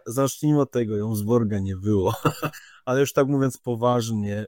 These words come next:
saga o Jom z Wikingach to, y, z wielu powodów bardzo ciekawy tekst do czytania, studiowania, no i też tłumaczenia.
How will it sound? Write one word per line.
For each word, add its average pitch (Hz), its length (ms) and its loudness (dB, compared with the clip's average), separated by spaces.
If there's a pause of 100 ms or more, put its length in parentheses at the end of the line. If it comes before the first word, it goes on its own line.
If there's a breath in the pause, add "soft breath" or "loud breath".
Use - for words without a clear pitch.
saga 123 340 2
o 113 100 2
Jom 120 180 4
z 107 100 0
Wikingach 123 720 0 (120)
to, 107 500 2 (420)
y, - 80 -16
z 98 140 -8
wielu 151 380 4
powodów 120 460 -2
bardzo 87 680 -2 (400)
ciekawy 98 480 0
tekst - 400 -6
do 120 440 0
czytania, 120 680 0
studiowania, 107 880 -2 (180)
no 202 160 4
i 240 100 4
też - 240 -6 (240)
tłumaczenia. 123 680 0